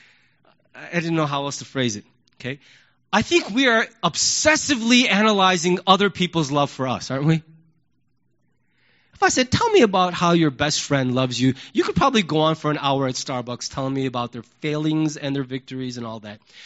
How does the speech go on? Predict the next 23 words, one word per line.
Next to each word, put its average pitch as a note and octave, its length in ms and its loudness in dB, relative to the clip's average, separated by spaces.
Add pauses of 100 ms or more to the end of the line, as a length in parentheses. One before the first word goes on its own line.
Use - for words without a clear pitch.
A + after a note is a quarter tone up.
(240)
But G3+ 80 4
when's D4+ 220 2
the F4+ 80 -2
last A#3 340 2
time G#3+ 160 0
you G3+ 180 0
audited E3+ 540 0
your D3+ 300 0
love D3 260 -4
for C#3 140 -10
other B2 200 -8
people? A2 380 -14 (2000)
Children A#3+ 400 2
out A3 240 2
there A3+ 160 2
are F#3+ 180 4 (220)
begging A#3 400 0
their G#3 100 0
parents G#3 440 -2
to D#3+ 80 -14
think A3 260 0
about D3 300 -2
this. - 340 -14